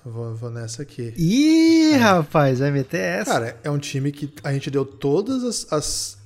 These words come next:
Speaker 2: Ó, o, o de verdade aqui não é pra ser nesse momento, não. É pra ser da temporada,
Speaker 1: Sim,
Speaker 2: hein?
Speaker 1: mas o que eu quero dizer é o seguinte. Nós demos todas
Speaker 2: Ah.
Speaker 1: a, todas as análises sobre o Lakers implicava em duas coisas.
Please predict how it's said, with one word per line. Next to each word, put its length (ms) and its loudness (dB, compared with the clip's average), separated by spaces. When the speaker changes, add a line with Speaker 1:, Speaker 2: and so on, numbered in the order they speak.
Speaker 2:
Ó, 340 4
o, 380 4
o 60 6
de 140 4
verdade 640 2
aqui 240 -4
não 100 -2
é 80 -6
pra 140 -4
ser 180 -6
nesse 220 -6
momento, 320 -8
não. 120 -6
É 60 -4
pra 120 -4
ser 120 -4
da 100 -4
temporada, 580 -4
Speaker 1:
Sim, 60 2
Speaker 2:
hein? 280 -2
Speaker 1:
mas 280 -2
o 60 -4
que 60 -12
eu 40 -20
quero 160 -2
dizer 180 -4
é 40 -2
o 20 -6
seguinte. 640 -8
Nós 260 -6
demos 380 -8
todas 500 -4
Speaker 2:
Ah. 200 -2
Speaker 1:
a, 40 -10
todas 300 -12
as 100 -6
análises 540 -6
sobre 240 -6
o 40 -4
Lakers 460 -2
implicava 500 -4
em 60 -8
duas 240 -8
coisas. 440 -6